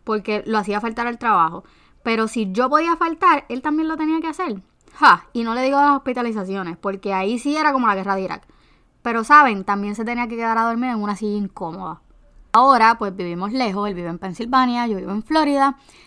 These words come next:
y, pues, solo lo ve dos veces al año, pero de vez en cuando él viene y lo ve, hablan y siempre está pendiente. Y, pues, todo es como que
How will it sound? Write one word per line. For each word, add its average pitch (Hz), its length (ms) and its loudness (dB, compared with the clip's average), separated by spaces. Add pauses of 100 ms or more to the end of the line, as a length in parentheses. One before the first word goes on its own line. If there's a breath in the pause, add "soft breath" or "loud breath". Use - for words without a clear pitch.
(200 soft breath)
y, 254 140 -2
pues, 247 240 0
solo 262 220 4
lo 294 120 4
ve 311 140 0
dos 226 220 -2
veces 247 220 -2
al 254 120 6
año, 160 400 -2
pero 190 200 -4
de 180 100 -4
vez 190 120 -4
en 220 100 -4
cuando 220 240 -2
él 180 80 -4
viene 254 640 0
y 208 80 -2
lo 175 140 -4
ve, 240 420 -2
hablan 190 460 0
y 180 40 -10
siempre 175 320 -10
está 196 180 -4
pendiente. 208 500 -6 (640 soft breath)
Y, 226 240 -4
pues, 220 220 -4
todo 233 260 0
es 254 140 2
como 247 220 -4
que 208 260 -8